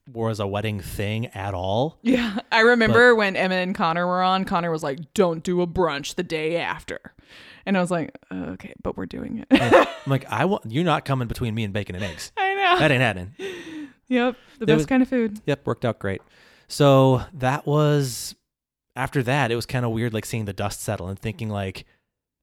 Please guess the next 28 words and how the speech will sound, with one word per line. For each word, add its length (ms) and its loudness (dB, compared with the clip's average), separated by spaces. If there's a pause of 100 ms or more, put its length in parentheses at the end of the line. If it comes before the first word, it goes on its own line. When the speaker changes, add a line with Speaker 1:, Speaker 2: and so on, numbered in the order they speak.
(140)
Speaker 1:
"I'm 160 -4
married 340 -2
now." 360 -14
Speaker 2:
Yeah. 260 2 (140)
Speaker 1:
In 160 4
one 260 4
way, 340 2 (320)
it 180 -8
feels 280 2
a 40 0
little 200 2
different, 340 -2
but 80 2
in 100 2
another 300 0
way, 240 0
it 160 -2
just 320 -4
feels 720 -2 (100)
the 120 -4
same. 420 -6
And 100 -4
by 160 2
that, 160 2
I 60 0
mean, 220 -2
it 100 -6
just, 160 -8